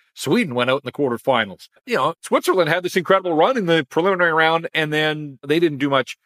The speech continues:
ultimately either, and they were victims of Latvia too. You know, so you like the odd upset along the way. I mean, that just kinda throws, uh, things a little bit,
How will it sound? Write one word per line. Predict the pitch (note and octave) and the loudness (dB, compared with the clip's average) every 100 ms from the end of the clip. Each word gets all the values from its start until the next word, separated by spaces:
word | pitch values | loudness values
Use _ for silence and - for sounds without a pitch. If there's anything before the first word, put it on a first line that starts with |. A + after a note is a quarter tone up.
| _ _ _ | _ _ _
ultimately | D3 C#3+ C3 A#2+ C3 | -2 -2 -4 -6 -6
either, | F#3 G3 A#2+ G#2+ | -4 -2 -2 -2
and | B2+ A2+ | -2 -2
they | A2+ | -2
were | A2 | -2
victims | A2+ - A2+ G2+ | -4 -4 -8 -4
of | A#2 G2+ | -6 -4
Latvia | G#2+ A2+ G#2+ B2 A2 - | 0 0 0 -4 -4 -2
too. | B3 G3 A#2+ G#2+ _ _ _ _ _ | -2 0 -2 -6 _ _ _ _ _
You | C#4 | -4
know, | G3 | -2
so | G#3+ B3 A3 - _ _ | 0 0 0 -6 _ _
you | C#4+ | -2
like | A3+ G3+ - | 2 2 2
the | A3+ | 2
odd | F#3+ | 4
upset | F3 - G3+ | 2 0 0
along | F#3 F#3 F#3+ | 2 2 2
the | F3+ | 2
way. | C3+ A#3+ | 2 0
I | |
mean, | G3 | -2
that | D#3+ D3 | -4 -4
just | C#3+ | -2
kinda | D#3 C#3+ | 0 0
throws, | D3 D3 D3+ - - | 0 0 -2 -6 0
uh, | D#3 D3 | 2 2
things | D3+ D3 D3 D#3+ | 0 -2 -4 -4
a | |
little | D3 C3+ | -2 0
bit, | C3 | -2